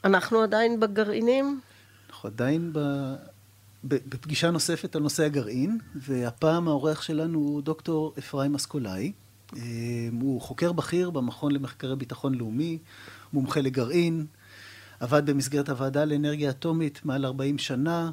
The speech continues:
Speaker 2: וגם בסוכנות הבינלאומית לאנרגיה אטומית בווינה, אה, עם תואר ראשון במתמטיקה, פיזיקה ומטאורולוגיה,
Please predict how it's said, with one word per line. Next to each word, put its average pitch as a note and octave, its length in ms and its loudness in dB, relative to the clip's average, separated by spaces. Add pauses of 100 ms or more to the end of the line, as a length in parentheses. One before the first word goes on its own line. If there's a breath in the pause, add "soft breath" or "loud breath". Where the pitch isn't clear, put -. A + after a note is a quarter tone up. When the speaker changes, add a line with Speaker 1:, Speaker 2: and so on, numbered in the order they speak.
Speaker 2:
וגם B2+ 340 -4
בסוכנות C#3 460 -4
הבינלאומית C3 600 0
לאנרגיה D#3 460 2
אטומית C#3 540 0
בווינה, D#3 580 0 (920 loud breath)
אה, B2 60 -6 (360)
עם A#2+ 140 -6
תואר B2 220 0
ראשון A#2 260 -4
במתמטיקה, D3 960 -2
פיזיקה D#3+ 720 0
ומטאורולוגיה, F3+ 920 2